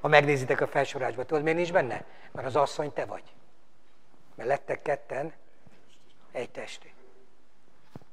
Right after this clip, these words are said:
Csak mielőtt valaki megnyugodna, hogy jó, rendben, akkor a gyerek nem dolgozik, a kutyát elengedjük, az asszony meg hadd szaladjon. Nem. Nem. Az te vagy. Az te vagy. Úgyhogy ha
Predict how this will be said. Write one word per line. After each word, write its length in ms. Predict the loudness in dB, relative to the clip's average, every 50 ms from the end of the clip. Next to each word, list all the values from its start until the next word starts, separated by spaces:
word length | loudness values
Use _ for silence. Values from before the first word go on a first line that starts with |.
| -12 -12 -12 -12 -14 -8 -4
Csak 160 | -2 -2 2
mielőtt 260 | 6 8 8 8 8
valaki 300 | 10 10 10 10 10 8
megnyugodna, 440 | 6 6 6 6 6 2 2 2 2
hogy 100 | 4 6
jó, 180 | 8 8 8 10
rendben, 320 | 8 8 8 8 6 6
akkor 180 | 6 6 4 6
a 20 |
gyerek 280 | 10 10 10 10 10 8
nem 180 | 8 8 8
dolgozik, 400 | 8 8 8 8 8 6 6 4
a 60 | 2 2
kutyát 420 | 2 2 4 6 6 6 8 8
elengedjük, 560 | 8 8 8 8 8 8 8 8 8 6 4 4 -2 -8 -8 -6 0
az 80 | 8 10
asszony 320 | 10 10 10 8 4 4
meg 120 | 4 6 8
hadd 140 | 10 8
szaladjon. 500 | 8 8 4 2 2 2 0 -2 -4 0
Nem. 380 | 8 10 12 12 12 10 6 0 -6 -10 -10 -12 -12 -12 -12 -12 -12 -12 -12 -8 -2 2
Nem. 220 | 2 2 2 0 -6 -10 -12 -12 -12 -12 -12 -10
Az 180 | -10 -8 -8 6
te 200 | 12 12 12 12
vagy. 380 | 12 12 10 8 6 0 -10 -10 -12 -12 -12 -12 -12 -14 -14 -14 -14 -12 4 6
Az 200 | 8 8 10 12
te 200 | 12 12 12 12
vagy. 420 | 12 12 12 12 12 12 2 -4 -6 -10 -12 -12 -12 -14 -12 -12 2 8
Úgyhogy 280 | 10 12 12 12 12 12
ha 500 | 12 12 12 12 12 12 12 4 -2